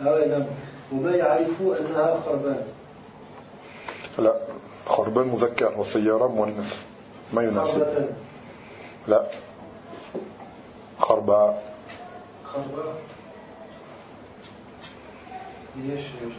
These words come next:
Speaker 2: مؤنث. لهذا كله دخلت في شيء ما درست إلى الآن. تكتفي بالذي تعلم.
Speaker 1: نعم.
Speaker 2: طيب، جملة بسيطة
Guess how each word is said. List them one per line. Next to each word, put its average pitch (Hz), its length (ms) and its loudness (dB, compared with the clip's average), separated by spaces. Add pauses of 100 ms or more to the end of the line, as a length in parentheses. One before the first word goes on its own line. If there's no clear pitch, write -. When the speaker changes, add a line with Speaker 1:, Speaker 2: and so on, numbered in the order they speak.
(640)
Speaker 2:
مؤنث. 120 720 0 (120)
لهذا 135 240 8
كله 120 320 6
دخلت 113 420 4
في 127 160 2
شيء 151 160 4
ما 147 260 8
درست 120 380 4
إلى 110 120 6
الآن. 104 260 4 (1300)
تكتفي 156 420 6
بالذي 143 460 4
تعلم. 117 400 4 (360)
Speaker 1:
نعم. 127 240 -8 (580)
Speaker 2:
طيب، 113 200 4
جملة 120 280 4
بسيطة 123 520 4